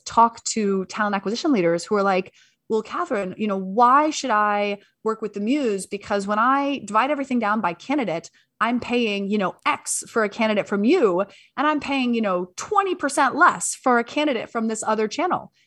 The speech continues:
I'm like, "Are you actually interviewing and hiring those candidates? Are they staying at your company?" You know, on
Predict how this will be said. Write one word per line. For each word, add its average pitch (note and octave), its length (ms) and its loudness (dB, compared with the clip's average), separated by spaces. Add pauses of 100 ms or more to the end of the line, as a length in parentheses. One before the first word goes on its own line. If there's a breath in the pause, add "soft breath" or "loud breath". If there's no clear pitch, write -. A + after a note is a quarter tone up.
(240)
I'm G#3 180 -2
like, F#3 320 -2 (540)
"Are F3 140 2
you F3+ 160 2
actually F3 600 -4
interviewing C4 680 -2
and F3 80 -4
hiring F#3+ 380 0
those D#4+ 180 -2
candidates? F4 540 -6 (160)
Are F#3+ 100 0
they F#3+ 120 2
staying F#3+ 500 2
at A#3 100 0
your G3+ 140 2
company?" A#3+ 460 -2 (260 loud breath)
You A#3+ 100 0
know, A3+ 100 0
on A3+ 240 2